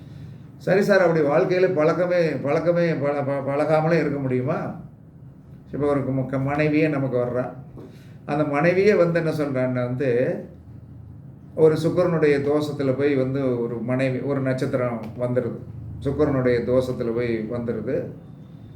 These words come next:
அப்ப இல்லைன்னா மிதுன லக்கணத்துல வந்து திருவாதிரை நட்சத்திரத்தில் லக்கண புள்ளி நிக்குதுன்னா, அங்க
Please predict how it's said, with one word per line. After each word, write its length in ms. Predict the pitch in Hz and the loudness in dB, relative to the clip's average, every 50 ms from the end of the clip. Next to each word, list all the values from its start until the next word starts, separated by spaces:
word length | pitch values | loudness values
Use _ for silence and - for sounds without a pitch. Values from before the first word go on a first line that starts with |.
| - - - - - - - - - - - - - - - - | -18 -18 -18 -18 -18 -18 -18 -18 -20 -20 -20 -20 -20 -18 -10 -6
அப்ப 400 | - 151 147 147 151 147 143 143 | -2 2 4 4 6 4 4 4
இல்லைன்னா 380 | 143 151 151 156 156 151 147 139 139 135 | 2 4 4 4 4 2 2 0 -2 -2
மிதுன 240 | 135 151 160 160 156 | -2 -2 0 0 0
லக்கணத்துல 560 | 147 143 131 - 139 139 131 131 131 131 127 | 0 -2 -2 -2 -4 -4 -4 -2 -2 -2 0
வந்து 140 | 135 135 127 | -2 -2 -2
திருவாதிரை 440 | 131 131 147 147 143 143 131 131 123 | 0 0 2 2 4 4 4 2 2
நட்சத்திரத்தில் 580 | 123 120 120 127 110 123 120 120 120 117 117 | 0 -2 -4 -4 -4 -4 -4 -4 -4 -4 -4
லக்கண 340 | 117 117 123 131 127 127 - | -6 -4 -4 -4 -4 -4 -4
புள்ளி 200 | - 117 117 120 | -6 -6 -6 -6
நிக்குதுன்னா, 480 | 113 110 110 110 117 113 120 131 165 175 | -6 -8 -8 -6 -8 -6 -6 -6 -6 -4
அங்க 140 | 170 151 | -4 -4